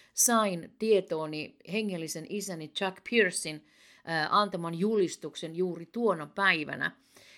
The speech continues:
Ja jaan nyt näitä joitain asioita, joita Jumala <clears throat> oli näyttänyt, näyttää edelleen, että me saadaan se uusi suunta.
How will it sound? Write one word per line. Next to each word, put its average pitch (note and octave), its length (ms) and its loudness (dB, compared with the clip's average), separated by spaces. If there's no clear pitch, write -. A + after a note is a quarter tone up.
Ja F#3 80 -2
jaan A#3 320 2
nyt G#3 200 -6
näitä F#3+ 300 -2
joitain A#3 460 2
asioita, D#3+ 760 -2
joita F3+ 220 0
Jumala F3+ 600 4
<clears throat> F#3 160 -12
oli E3+ 180 -4
näyttänyt, G3+ 680 0
näyttää F#3 520 -2
edelleen, F3+ 500 -4
että E3+ 140 -8
me F3+ 60 -2
saadaan F3 500 -2
se - 160 -2
uusi F3 340 -4
suunta. D#3 540 -6